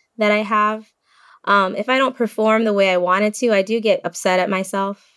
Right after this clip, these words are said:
I do get down about it, but it's like, "Okay, allow yourself five minutes of, 'Oh, woe is me. I'm so upset at myself.'" And then, like, "Okay, now,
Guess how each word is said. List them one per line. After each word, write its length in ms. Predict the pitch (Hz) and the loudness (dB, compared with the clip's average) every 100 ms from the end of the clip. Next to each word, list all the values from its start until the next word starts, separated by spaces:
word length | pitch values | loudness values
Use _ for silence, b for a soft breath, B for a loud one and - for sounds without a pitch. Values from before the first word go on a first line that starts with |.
| b - | b -6
I 120 | 180 | -4
do 200 | 185 185 | -2 0
get 180 | - 165 | 0 0
down 260 | 170 170 | 0 0
about 320 | 180 180 175 | 0 -2 0
it, 140 | 175 170 | 0 -2
but 120 | 170 | -2
it's 160 | 165 170 | -4 -4
like, 120 | 170 | -4
"Okay, 360 | 208 214 175 175 | -4 0 0 0
allow 220 | 175 185 | 0 0
yourself 460 | 208 208 - 208 | 2 0 -2 -2
five 300 | - 196 196 | -2 -2 0
minutes 400 | 202 196 190 185 | 0 0 0 0
of, 160 | 196 180 | -2 0
'Oh, 420 | 202 214 208 202 | 0 2 2 2
woe 180 | 196 190 | 0 0
is 160 | 190 185 | 0 -4
me. 240 | 185 175 | -6 -6
I'm 160 | 170 170 | -6 -10
so 220 | 170 180 | -6 -4
upset 320 | 175 - 180 | -4 -6 -4
at 80 | 170 | -4
myself.'" 560 | 165 165 - 165 165 170 | -6 -10 -8 -8 -8 -8
And 160 | 175 | -8
then, 160 | 170 170 | -8 -6
like, 180 | 165 165 | -8 -4
"Okay, 300 | 226 226 190 | -4 0 0
now, 400 | 196 180 170 | 0 0 -2